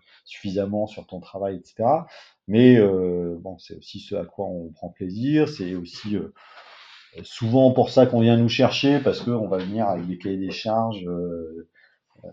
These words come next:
ou des, des, des expressions de besoin, euh, très, euh, très spécifiques, euh, très nouvelles, très exploratoires, et cetera. Euh,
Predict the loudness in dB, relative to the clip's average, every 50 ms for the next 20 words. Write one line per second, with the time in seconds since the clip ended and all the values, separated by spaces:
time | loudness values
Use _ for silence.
0 | -20 _ -20 -18 -12 -8 -6 -6 -6 -4 -4 -4 -4 -6 -6 -6 -6 -4 -2 -4
1 | -4 -6 -10 -12 -12 -10 -8 -8 -6 -6 -6 -6 -4 -4 -2 0 0 0 0 0
2 | 0 -2 -4 -6 -10 -16 -12 -8 -6 -6 -4 -4 -4 -4 -6 -6 -8 -10 -12 _
3 | _ _ _ _ _ _ _ -20 -20 -20 -20 -20 _ _ _ _ _ _ -10 -4
4 | -2 -2 -2 2 2 2 2 2 -2 -4 -4 -2 -2 0 0 2 2 2 2 0
5 | 0 -2 -2 0 2 2 2 2 2 2 2 2 0 0 0 0 0 0 0 -2
6 | -6 -6 -6 -4 -2 0 0 0 0 0 0 0 -2 -2 -2 -2 2 4 6 6
7 | 8 6 6 4 2 0 -4 -6 -4 -4 -6 -8 -8 -4 -2 0 2 4 2 2
8 | 0 -4 -2 2 4 4 4 4 4 2 0 -2 -4 -8 -10 -14 -18 _ -8 -6
9 | -4 -4 -4 -4 -6 -10 _ _ _ _ _ _ _ _ -16 -16 -16 -14 _ -14
10 | -14 -14 -14 -16 -16 -14 -12 -10 -6 -4 -2 -2 0 0 0 -2 -2 -2 -4 -6
11 | -6